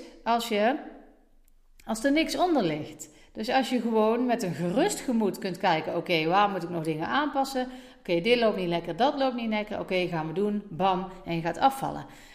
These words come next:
Maar als het afvallen niet lukt, dan ga je heel erg focussen op die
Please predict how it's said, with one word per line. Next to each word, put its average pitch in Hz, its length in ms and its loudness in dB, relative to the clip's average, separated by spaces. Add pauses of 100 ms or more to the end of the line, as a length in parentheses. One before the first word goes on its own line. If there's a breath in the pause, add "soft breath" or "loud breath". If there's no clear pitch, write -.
(120)
Maar 220 140 0
als 247 180 2
het 226 100 -8
afvallen 233 460 2
niet 170 200 -2
lukt, 254 760 2 (540 soft breath)
dan 214 140 0
ga 214 140 4
je 190 140 4
heel 349 480 6
erg 254 220 0
focussen 277 540 0
op 214 160 -4
die 196 400 -6